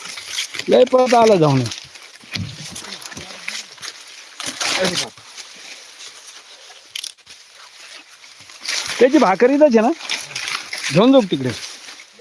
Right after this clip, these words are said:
त्याची भाकर दे मग, तिकडे टाक त्याला. हे बघ, आमच्या आप्पा पहा कशी पाणी भरते, आहे का?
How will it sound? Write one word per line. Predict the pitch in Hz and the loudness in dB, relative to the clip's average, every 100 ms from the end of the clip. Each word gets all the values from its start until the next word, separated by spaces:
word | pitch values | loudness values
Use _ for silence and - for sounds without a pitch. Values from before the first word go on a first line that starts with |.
| 233 202 - - - - - - - - - - - - - - - - | -20 -14 -14 -14 -18 -20 -18 -20 -18 -16 -14 -8 -4 -4 -6 -8 -16 -8
त्याची | 170 170 | -4 2
भाकर | 156 135 165 | 2 2 0
दे | 165 | 0
मग, | 190 151 | 0 0
तिकडे | 117 160 165 | -4 -6 -4
टाक | 165 156 - - | -2 -4 -6 -10
त्याला. | 143 120 - _ _ _ _ _ _ _ _ _ _ - | -8 -8 -14 _ _ _ _ _ _ _ _ _ _ -2
हे | |
बघ, | 156 | 4
आमच्या | 151 151 151 156 | 4 4 4 2
आप्पा | 151 160 | 4 2
पहा | 147 139 | 4 2
कशी | 123 127 - | 0 -4 -2
पाणी | 123 117 | -2 -2
भरते, | 113 - - | -4 -8 -10
आहे | 160 | -8
का? | - | -10